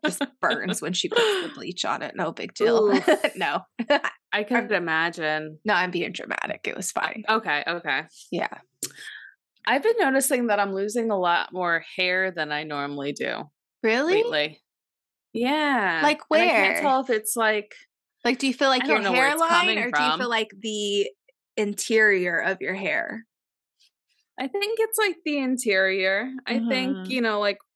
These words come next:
Speaker 2: right above the kitchen area.
Speaker 1: Mm-hmm.
Speaker 2: Um, but at the same time, like, I don't know. It's not, like,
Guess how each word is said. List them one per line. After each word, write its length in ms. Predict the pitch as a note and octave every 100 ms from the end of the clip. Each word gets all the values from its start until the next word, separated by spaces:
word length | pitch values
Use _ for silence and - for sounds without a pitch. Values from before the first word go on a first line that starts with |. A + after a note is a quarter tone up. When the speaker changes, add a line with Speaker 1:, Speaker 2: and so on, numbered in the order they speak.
| _
Speaker 2:
right 400 | F3+ G3 G#3 G#3+
above 880 | - F#3+ F3+ - F3+ E3+ E3+ F3 G3 A3+ - _ _
the 80 | A#3
kitchen 380 | A#3+ C#4 - D4
area. 560 | C#4+ D4 D4 D4 D4 D#4+
Speaker 1:
Mm-hmm. 1120 | A3 A3+ G#3 G3 G3 F#3+ A3+ _ - _ - G#3+
Speaker 2:
Um, 760 | G#3 G3+ G3 G3 F#3+ G3 G#3 _ _ _ _ _ _ _ -
but 140 | - -
at 220 | A#3+ B3
the 60 | A#3
same 200 | A#3+ G#3
time, 240 | G#3 F#3
like, 160 | F3+ F3+
I 80 | E3+
don't 220 | E3+ -
know. 200 | E3+ D#3+
It's 240 | D#3 D#3+
not, 160 | G3+ -
like, 180 | E3+